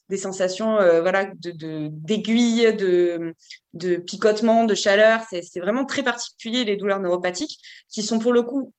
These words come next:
prises en charge généralement par des personnes qui sont formées en douleur, donc des algologues, des médecins de la douleur, des centres antidouleurs,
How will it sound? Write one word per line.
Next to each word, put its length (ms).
prises 240
en 80
charge 160
généralement 320
par 120
des 80
personnes 240
qui 60
sont 120
formées 320
en 80
douleur, 560
donc 140
des 180
algologues, 460
des 80
médecins 240
de 60
la 100
douleur, 320
des 80
centres 340
antidouleurs, 500